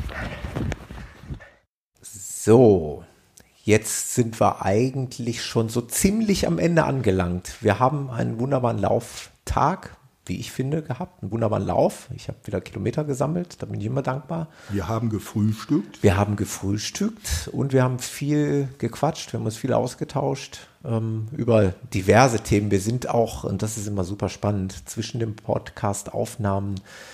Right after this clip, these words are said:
Speaker 1: abgeschweift in, in etliche andere Themenbereiche. Das macht die Sache immer umso spannender.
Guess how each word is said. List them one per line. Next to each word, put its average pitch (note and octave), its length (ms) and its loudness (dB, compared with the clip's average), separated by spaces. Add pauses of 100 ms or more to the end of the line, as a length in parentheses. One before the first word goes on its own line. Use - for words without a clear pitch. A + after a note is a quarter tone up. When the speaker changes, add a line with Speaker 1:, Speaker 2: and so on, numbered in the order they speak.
(220)
Speaker 1:
abgeschweift - 800 0
in, E2+ 380 -6
in F#2 240 -8
etliche G#2 540 -2
andere G#2 300 -2
Themenbereiche. F2 920 -2
Das - 240 -6
macht - 300 0
die F2+ 60 -2
Sache G2 200 -2
immer F#2 400 0
umso A2 220 -4
spannender. G2+ 580 2